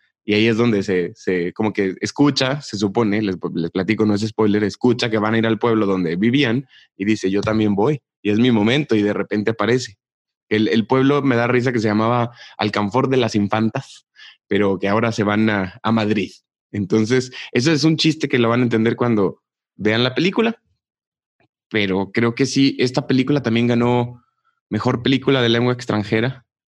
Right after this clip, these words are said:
en dos mil siete en, en la, la academia o los, los Oscar. Y es muy importante que también pensemos en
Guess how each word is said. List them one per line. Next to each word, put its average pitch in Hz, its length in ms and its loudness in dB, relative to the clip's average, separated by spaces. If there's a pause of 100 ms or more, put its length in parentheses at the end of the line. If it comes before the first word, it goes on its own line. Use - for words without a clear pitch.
(140)
en 92 200 -2
dos 92 120 -6
mil 104 240 0
siete 123 680 -4 (360)
en, 98 240 -2
en 82 260 -6
la, 85 180 -4 (100)
la - 160 -8
academia 104 520 -2
o 92 100 -4
los, 85 320 -8
los 92 200 -12
Oscar. - 420 -6 (1400)
Y 131 120 0
es 135 100 0 (240)
muy 147 220 2
importante 147 560 -2
que 127 80 0
también 110 480 0 (220)
pensemos 113 840 0 (840)
en 98 480 -4